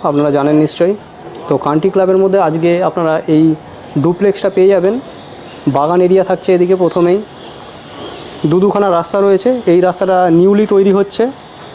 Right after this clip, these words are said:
কনস্ট্রাকশন হচ্ছে রাস্তাটা, দেখতেই পাচ্ছেন। আর এর সামনে থেকেও একটা রাস্তা রয়েছে, যেখানে আপনারা কার পার্কিং করতে পারবেন।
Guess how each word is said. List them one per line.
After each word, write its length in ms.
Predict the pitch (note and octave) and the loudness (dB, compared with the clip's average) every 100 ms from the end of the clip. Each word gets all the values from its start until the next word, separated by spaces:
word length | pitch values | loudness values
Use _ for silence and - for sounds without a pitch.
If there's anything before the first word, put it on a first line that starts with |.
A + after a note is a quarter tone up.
| - | -6
কনস্ট্রাকশন 480 | E3 E3 F3+ - F3 | -4 -2 -4 -2 -2
হচ্ছে 240 | F3 F#3+ | 0 0
রাস্তাটা, 340 | E3+ - F3+ | -2 0 -2
দেখতেই 300 | E3+ E3+ F#3 | 0 -2 0
পাচ্ছেন। 400 | F3+ F3 - G#3 A3+ - - - - | 0 0 -2 -4 -6 -16 -18 -18 -6
আর 120 | D3 D#3 | -4 -2
এর 200 | D#3+ E3+ D#3+ - - - - | 2 2 0 -8 -20 -18 -6
সামনে 220 | E3+ F#3+ G#3 | 0 0 0
থেকেও 180 | G#3+ | 0
একটা 320 | G#3 G#3+ G#3 G3+ - - | 0 0 -2 -2 -10 -6
রাস্তা 380 | D#3+ D#3 D#3+ G#3 | -2 -2 -2 -2
রয়েছে, 300 | G3+ G3+ A3 | 2 2 2
যেখানে 280 | E3+ F3 F#3 | 0 0 0
আপনারা 420 | F3+ F#3 F3+ F#3 - - - - | 0 0 0 0 -4 -18 -8 -2
কার 180 | E3+ | 0
পার্কিং 300 | F3+ F#3 G3 | 0 0 2
করতে 240 | F#3 F3 E3+ | 0 0 0
পারবেন। 400 | C#3+ B2+ B2 | 0 0 -4